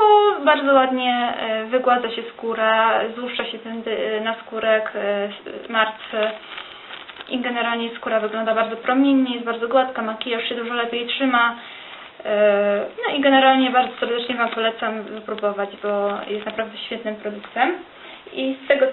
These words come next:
co kojarzę, mm, niedrogi, bo ja tutaj akurat dostałam krótko bezpłatną, ale, mm, z tego co patrzyłam, to nie jest zbyt drogi, także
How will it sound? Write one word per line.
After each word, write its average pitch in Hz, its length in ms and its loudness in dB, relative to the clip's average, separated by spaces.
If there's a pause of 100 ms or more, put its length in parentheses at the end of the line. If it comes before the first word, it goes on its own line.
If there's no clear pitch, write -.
co 254 100 -8
kojarzę, 240 920 0 (560)
mm, 240 360 -4
niedrogi, 226 560 2
bo 208 120 -2
ja 208 120 0
tutaj 202 220 -8
akurat 202 240 -8
dostałam 214 280 -8
krótko 254 280 -8
bezpłatną, 240 520 -4
ale, 208 300 -2
mm, - 1400 -12
z - 40 -20
tego 226 180 -8
co - 120 -16
patrzyłam, 220 520 -4
to 214 100 -10
nie 208 180 -6
jest 196 120 -10
zbyt 202 260 -16
drogi, 196 340 -12
także 202 400 -8